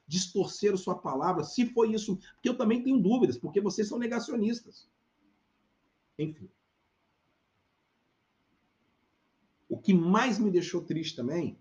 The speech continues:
foi a Marcha pra Jesus aqui no Espírito Santo. Eu quero ver se vai ter Marcha pra Jesus ano que vem.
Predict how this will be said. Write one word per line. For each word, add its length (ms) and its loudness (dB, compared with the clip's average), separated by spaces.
foi 100 -4
a 60 -4
Marcha 360 -4
pra 200 -6
Jesus 380 -4
aqui 160 -6
no 80 0
Espírito 360 -6
Santo. 220 -6
Eu 40 -6
quero 160 4
ver 120 4
se 80 -2
vai 100 0
ter 100 2
Marcha 280 0
pra 160 2
Jesus 360 2
ano 200 4
que 80 -2
vem. 360 -2